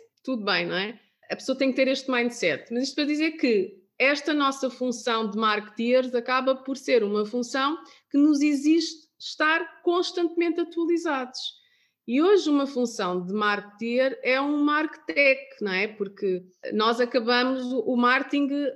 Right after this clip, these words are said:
hoje tem uma expressão muito mais de responsabilidade junto de uma organização e vendo o setor das tecnologias de informação, neste mercado B two B, vendas complexas, ciclos de venda longos.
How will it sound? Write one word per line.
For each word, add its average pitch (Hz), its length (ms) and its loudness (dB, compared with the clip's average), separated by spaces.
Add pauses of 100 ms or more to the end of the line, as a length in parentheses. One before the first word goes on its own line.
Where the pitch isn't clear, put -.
(140)
hoje 269 500 2
tem 269 200 0
uma 262 160 0
expressão 240 680 -4
muito 311 600 4
mais 262 760 0 (300)
de 220 160 0
responsabilidade 262 1120 -2
junto 247 320 -4
de 233 60 -4
uma 233 120 -2
organização 208 840 0
e 226 100 0
vendo 208 240 -2
o 214 40 -8
setor 208 340 -4
das 190 120 -6
tecnologias 180 540 -6
de 180 80 -8
informação, 175 800 -10
neste 175 260 -4
mercado 180 400 -6
B 175 180 -8
two 208 120 -10
B, 190 260 -4
vendas 165 460 -4
complexas, 190 880 -2
ciclos 175 400 -8
de 175 80 -14
venda 180 280 0
longos. 208 760 2